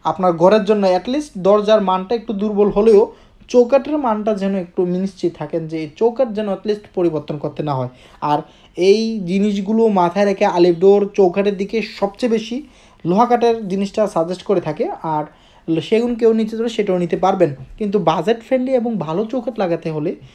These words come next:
লোহা কাঠের কোনো বিকল্প নেই। আর এই লোহা কাঠের চৌকাঠ এমন একটি চৌকাঠ, আপনি যদি পঞ্চাশ, ষাট, একশো বছর ধরে একটা বিল্ডিং ব্যবহার করেন, পরবর্তীতে আরেকটা বিল্ডিংও যদি আপনি এই চৌকাঠটা লাগাতে চান, আশাবাদী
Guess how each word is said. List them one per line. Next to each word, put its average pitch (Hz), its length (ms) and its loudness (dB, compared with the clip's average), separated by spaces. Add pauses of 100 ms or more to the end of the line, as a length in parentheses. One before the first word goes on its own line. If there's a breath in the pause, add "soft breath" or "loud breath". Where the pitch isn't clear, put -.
(220 soft breath)
লোহা 190 240 2
কাঠের 214 260 -2
কোনো 165 120 -2
বিকল্প 156 340 -2 (120)
নেই। 139 100 -4 (480 loud breath)
আর 156 80 0 (120)
এই 196 120 4
লোহা 214 200 4
কাঠের 233 240 -4
চৌকাঠ 220 280 2
এমন 196 240 -2
একটি 254 180 -6 (100)
চৌকাঠ, 196 260 0 (140)
আপনি 202 180 -4
যদি 196 280 -4 (220)
পঞ্চাশ, 185 440 -2
ষাট, 190 180 -2 (120)
একশো - 200 -6
বছর 202 320 -2 (100)
ধরে 170 120 2 (400 loud breath)
একটা 185 140 -4
বিল্ডিং 180 360 -2
ব্যবহার 160 380 2
করেন, 170 180 -2 (420 soft breath)
পরবর্তীতে 262 440 6
আরেকটা 240 300 0
বিল্ডিংও 240 480 2
যদি 247 180 0
আপনি 233 140 -6
এই 214 140 -2
চৌকাঠটা 196 300 2
লাগাতে 160 380 2
চান, 214 180 -4
আশাবাদী 220 520 2